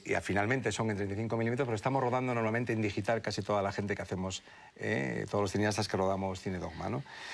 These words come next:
El director, y el punto décimo ya dice, "El director no debe aparecer en los créditos". En los títulos de crédito no debe aparecer acreditado como tal, como tal director, sí puede aparecer acreditado como guionista, ¿no? Pero no como tal director, ¿no? Y también hablamos de los títulos de crédito de la película, sobre esto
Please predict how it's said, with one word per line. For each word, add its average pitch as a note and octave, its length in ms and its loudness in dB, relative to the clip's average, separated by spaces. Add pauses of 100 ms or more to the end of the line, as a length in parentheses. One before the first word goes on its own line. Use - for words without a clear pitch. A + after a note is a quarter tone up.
(280)
El C#3 120 4
director, D3 360 2
y D#3+ 40 0
el C3 60 0
punto E3 260 0
décimo D#3+ 360 2
ya C#3 60 4
dice, C#3 200 2
"El B2+ 60 2
director B2+ 340 0
no C3+ 100 0
debe C3+ 140 4
aparecer B2+ 480 -2
en G#2 120 -4
los G2 120 -6
créditos". - 520 -4 (260)
En - 80 -12
los F#2+ 80 -6
títulos A#2 240 0
de A2 80 -2
crédito C3+ 200 0
no A#2+ 60 2
debe A#2+ 120 2
aparecer A#2 360 0 (300)
acreditado A2+ 560 2
como B2+ 220 0
tal, C3 180 0
como G2+ 180 -2
tal A2 160 0
director, A2 320 0
sí A2+ 80 -4
puede G2+ 200 -2
aparecer G2 240 -4
acreditado G#2 340 0
como F#2+ 160 0
guionista, F#2+ 500 0
¿no? G2+ 100 -6
Pero F#2+ 140 -8
no G2+ 160 -2
como G2+ 180 -4
tal F#2 160 -2
director, F#2 400 -4 (120)
¿no? C3 120 -6 (920)
Y B2+ 160 4
también C#3+ 240 4
hablamos D#3 280 2
de B2+ 60 2
los G#2+ 100 0
títulos B2 260 0
de G#2+ 60 -2
crédito A#2 220 2
de - 20 4
la G#2 80 4
película, A2 340 2
sobre G2+ 200 2
esto A2 300 0